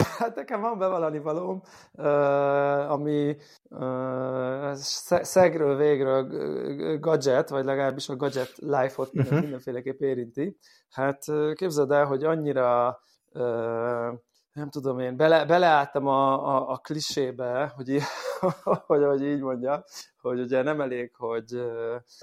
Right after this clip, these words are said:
Speaker 1: nem tudom én, látszólag, hogy valamennyire környezettudatos és egészséges, ö, vegán életmódot, ö, folytatok, de ugye én a következő közszáz, hogy elektromos autóval kell, hogy járjak, és, ö, hát, <laughs> és, és most, most már ebbe a közszelybe is beleálltam.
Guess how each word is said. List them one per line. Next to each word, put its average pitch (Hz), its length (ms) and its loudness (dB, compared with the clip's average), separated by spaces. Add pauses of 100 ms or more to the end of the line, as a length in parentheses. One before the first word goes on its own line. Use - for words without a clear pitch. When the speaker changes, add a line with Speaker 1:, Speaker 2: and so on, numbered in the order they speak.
(160)
Speaker 1:
nem 127 160 -14
tudom 113 320 -8
én, 110 360 -16
látszólag, 135 600 0
hogy 123 140 -4
valamennyire 131 520 0
környezettudatos 139 720 4
és - 120 -6
egészséges, 131 680 0
ö, 135 260 2 (320)
vegán 135 340 0
életmódot, 123 600 0
ö, 123 160 0
folytatok, 139 580 0
de 143 100 -2
ugye 139 160 2
én 135 100 4
a 139 160 -4
következő 143 440 4
közszáz, 151 380 2
hogy 143 100 0
elektromos 135 420 4
autóval 131 400 -2
kell, 131 200 0
hogy 120 140 -4
járjak, 135 360 -2
és, - 280 -12
ö, 131 180 -6 (260)
hát, - 160 -16 (480)
<laughs> 240 600 0
és, 143 180 -6
és 151 320 -2
most, 147 180 -8
most 151 200 -4
már 139 160 0
ebbe 143 200 2
a 120 60 2
közszelybe 127 420 -4
is 117 120 -10
beleálltam. 127 600 -4